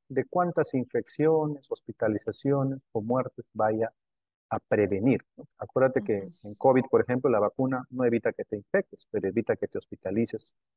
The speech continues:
Speaker 1: o que ingreses a la uci o que mueras. Y ese dato sobre esta vacuna no la tenemos. Es un dato que se va a tener que generar en el camino. Las investigaciones están corriendo y por eso es importante que el Ministerio de Salud aclare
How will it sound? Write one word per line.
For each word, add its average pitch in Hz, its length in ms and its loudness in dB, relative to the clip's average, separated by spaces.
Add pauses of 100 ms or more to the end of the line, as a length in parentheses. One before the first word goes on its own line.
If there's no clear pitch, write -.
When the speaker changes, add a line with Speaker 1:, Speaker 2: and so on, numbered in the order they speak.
Speaker 1:
o 104 100 -6
que 107 120 -4
ingreses 104 360 0
a 107 60 0
la 101 100 2
uci 110 420 -2
o - 120 -8
que 98 100 -8
mueras. 104 420 -8 (680)
Y 123 160 4
ese 196 220 4
dato 160 420 2
sobre 127 300 4
esta 139 180 0
vacuna 131 420 0
no 117 180 -2
la 107 100 -2
tenemos. 90 260 -14 (240)
Es - 180 -6
un 127 80 -4
dato 123 260 2
que - 120 -4
se 107 180 -4
va 107 140 2
a 120 40 -2
tener 117 300 -2
que - 140 -6
generar 110 600 0
en 117 100 -8
el 101 180 -20
camino. 113 440 -8
Las 147 200 0
investigaciones 104 680 -6 (120)
están 120 360 -4
corriendo 113 480 -2 (580)
y 120 80 2
por 120 180 4
eso 139 100 8
es 139 100 0
importante 131 560 0
que 123 100 -2
el 113 60 -8
Ministerio 110 360 -2
de 120 40 0
Salud 123 280 0
aclare 120 500 -2